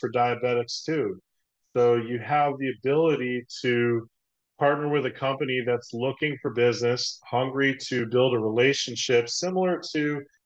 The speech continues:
the A I G Q O L portfolio. Uh, it's, it's very similar feeling from that standpoint. Um, they also have a trip.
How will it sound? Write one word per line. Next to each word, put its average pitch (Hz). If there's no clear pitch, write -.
the 139
A 143
I -
G 139
Q 139
O 123
L 147
portfolio. 117
Uh, 117
it's, -
it's 117
very 151
similar 147
feeling 135
from 120
that 123
standpoint. 113
Um, -
they 127
also 139
have 139
a 123
trip. 220